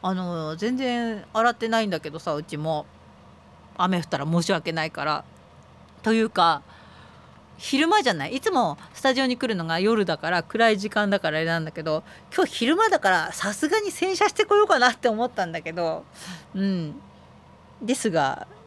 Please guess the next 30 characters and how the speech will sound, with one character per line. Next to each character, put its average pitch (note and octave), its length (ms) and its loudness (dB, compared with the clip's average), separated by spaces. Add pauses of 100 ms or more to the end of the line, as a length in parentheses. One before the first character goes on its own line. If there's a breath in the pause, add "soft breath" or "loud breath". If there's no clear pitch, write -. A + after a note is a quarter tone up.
ま G3 160 2
あ、 D3 80 2
洗 F#3+ 140 4
わ F#3+ 100 4
ず F3 180 -2
来 - 140 -14
た F#3 100 0
ん D#3+ 80 -6
で C#3 60 -6
す - 140 -20
け C3+ 100 -14
ど C3 80 -16
も B2 100 -14
ね。 D#3+ 260 -10
時 F3+ 120 -8
間 D3+ 160 -4
も D3+ 60 -6
早 D3 180 -2
か C#3 100 -4
っ - 20 -10
た - 120 -8
し。 - 340 0 (340)
<laughs> E4 340 -2
な G#3+ 160 4
ん F#3+ 80 0
で F3 100 -2
す - 100 -20
け C#3+ 120 -12
ど C3 100 -14
も。 - 60 -16